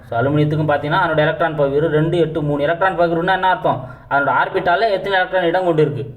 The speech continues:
அதுதான். அப்போ லாஸ்ட் வெளிக்கூட்டுல எத்தனை எலக்ட்ரான் இருக்குது? மூணு. அப்போ இது மூணுத்தையும் ஈஸியா என்ன பண்ண முடியும்? வெளியேத்த முடியும். அதனால தான் அதனோட இணைதிறன் வந்து மூணு. ஓகேங்களா? சரி, அப்படியே வந்தீங்கன்னா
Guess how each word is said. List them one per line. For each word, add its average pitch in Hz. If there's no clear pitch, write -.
அதுதான். 143
அப்போ 214
லாஸ்ட் 185
வெளிக்கூட்டுல 190
எத்தனை 185
எலக்ட்ரான் 175
இருக்குது? 156
மூணு. 170
அப்போ 156
இது 165
மூணுத்தையும் 208
ஈஸியா 190
என்ன 185
பண்ண 165
முடியும்? 160
வெளியேத்த 165
முடியும். 117
அதனால 156
தான் 170
அதனோட 151
இணைதிறன் 147
வந்து 165
மூணு. 120
ஓகேங்களா? 127
சரி, 104
அப்படியே 131
வந்தீங்கன்னா 117